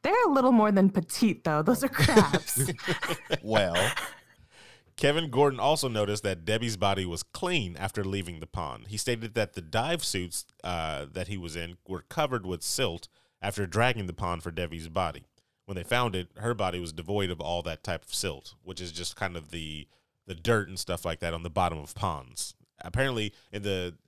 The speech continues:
Speaker 2: in the, uh, Unsolved Mysteries episode, it said,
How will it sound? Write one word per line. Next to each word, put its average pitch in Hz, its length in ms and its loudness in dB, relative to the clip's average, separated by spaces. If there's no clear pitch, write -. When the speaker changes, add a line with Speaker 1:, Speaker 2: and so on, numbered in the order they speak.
Speaker 2:
in 95 120 -12
the, 95 180 -4
uh, 87 220 -2
Unsolved 113 760 -2
Mysteries 131 800 -2
episode, 135 540 0
it 101 100 -4
said, 107 320 0